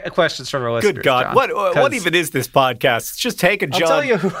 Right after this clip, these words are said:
Speaker 1: <laughs> I'll tell you who wins.
Speaker 2: The old man yells at cloud.
Speaker 1: Yeah. I mean, I'd say that the grizzly bears would win, but we are winning against them by any objective measure. This first question comes from Maya, who asks, "Dear Hank and John, I work at a movie theater with many security cameras.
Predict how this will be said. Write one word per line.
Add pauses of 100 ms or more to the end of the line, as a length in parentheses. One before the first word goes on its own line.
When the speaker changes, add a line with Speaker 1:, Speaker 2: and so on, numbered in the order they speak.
Speaker 1:
<laughs>
I'll
tell
you
who
wins.
Speaker 2:
The
old
man
yells
at
cloud.
Speaker 1:
Yeah. (340)
I
mean,
I'd
say
that
the
grizzly
bears
would
win,
but
we
are
winning (140)
against
them (280)
by
any
objective
measure. (100)
This
first
question
comes
from
Maya,
who
asks,
"Dear
Hank
and
John, (260)
I
work
at
a
movie
theater
with
many
security
cameras.